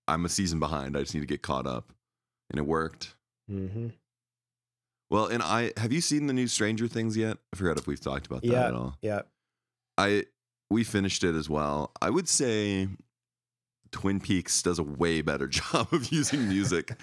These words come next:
Speaker 2: <laughs>
Speaker 1: than, like, Stranger Things. 'Cause honestly, like, I think the first season of Stranger Things, they did, like, the kind of, like, eighties pop drops a little more subtly. May-,
Speaker 2: Yeah.
Speaker 1: maybe not, maybe subtle's even the wrong word, but maybe a little less gratuitously.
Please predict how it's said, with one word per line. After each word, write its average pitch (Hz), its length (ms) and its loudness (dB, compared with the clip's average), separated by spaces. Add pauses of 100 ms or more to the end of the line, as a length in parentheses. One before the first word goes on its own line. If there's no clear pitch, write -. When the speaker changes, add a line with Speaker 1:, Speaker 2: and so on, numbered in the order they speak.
(120)
Speaker 2:
<laughs> 160 140 -12
Speaker 1:
than, 92 280 2
like, 82 180 0
Stranger 80 500 0
Things. 67 360 -4
'Cause 92 160 -2
honestly, 110 560 0
like, 80 180 0
I 85 80 0
think 120 160 -2
the 95 80 0
first 80 300 0
season 95 260 2
of 87 60 0
Stranger 90 380 0
Things, 95 420 -2
they 80 140 2
did, 82 280 0
like, 95 240 -2
the 69 400 -2 (600)
kind 92 160 2
of, 78 80 -2
like, 78 260 0
eighties 90 320 2
pop 73 340 -2
drops 78 340 0
a 80 60 -4
little 76 260 0
more 76 240 0
subtly. 78 800 0 (220)
May-, 117 200 2
Speaker 2:
Yeah. 127 220 0
Speaker 1:
maybe 135 200 2
not, 104 200 -2
maybe 117 240 2
subtle's 92 440 0
even 80 200 0
the 76 80 0
wrong 73 260 -2
word, 71 220 -2
but 80 120 0
maybe 107 220 2
a 87 40 2
little 87 240 0
less 80 220 0
gratuitously. 87 800 0